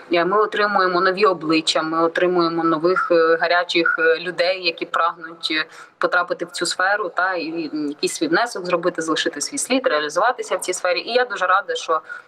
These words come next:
е, зрештою, діти навчаються, студенти випускаються, виші продовжують свою роботу.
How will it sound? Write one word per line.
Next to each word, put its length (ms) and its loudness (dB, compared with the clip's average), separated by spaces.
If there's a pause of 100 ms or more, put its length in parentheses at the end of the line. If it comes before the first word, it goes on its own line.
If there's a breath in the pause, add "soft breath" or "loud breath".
(180 loud breath)
е, 100 -2
зрештою, 840 2
діти 220 2
навчаються, 600 0
студенти 380 -2
випускаються, 840 -2 (260 loud breath)
виші 240 0
продовжують 500 0
свою 220 -2
роботу. 440 0